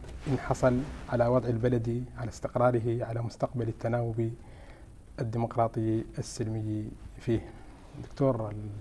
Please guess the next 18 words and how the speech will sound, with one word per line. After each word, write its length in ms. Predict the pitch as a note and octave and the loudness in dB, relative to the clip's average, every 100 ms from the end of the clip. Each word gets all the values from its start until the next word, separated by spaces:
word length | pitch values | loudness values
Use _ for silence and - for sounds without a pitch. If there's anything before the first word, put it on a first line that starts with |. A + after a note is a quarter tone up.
| - - A#2+ | -8 -8 -10
البكاي، 400 | - B2+ A#2+ B2 - - - - - - - | 0 2 2 0 -4 -10 -10 -10 -10 -10 -6
نجدد، 380 | A#2 C3+ A#2+ A#2+ A2 A2 | 2 4 4 0 -2 -4
آه، 340 | A2 G#2+ G#2+ G#2+ - - - | -4 -6 -8 -10 -10 -6 -2
ترحيب 360 | A#2 C3 A#2+ | 0 2 2
بكم 340 | A#2+ - B2 B2+ A2+ - | 2 0 0 0 -4 -6
وشكركم 500 | C3 - A2+ A#2+ A2 | -4 -2 -2 -2 -4
على 280 | A2 A2 G#2+ | -4 -4 -4
المشاركة 420 | A2+ - B2 - | -2 0 0 -2
معنا 300 | A2 A2+ A#2 | -4 -2 -2
في 140 | A#2 G#2+ G#2 G#2+ A#2+ | -2 -4 -4 -4 -2
أول 140 | A#2+ A#2+ | 0 2
حلقة 280 | B2+ - A2 A2+ | 0 0 -2 -2
مباشرة 460 | A2 A#2 A2 A2 A2 | 0 -2 -2 -4 -6
من 120 | A2 A2 - - - - - - | -4 -6 -6 -10 -12 -12 -10 -4
هذا 100 | A2+ | 0
البرنامج 440 | A2+ A2+ B2 A#2 A2+ | 2 4 4 2 -2
بعد 200 | G#2+ G#2+ | -6 -6
توقيفه. 500 | A2+ - D3 B2 D3 | -6 -2 0 2 2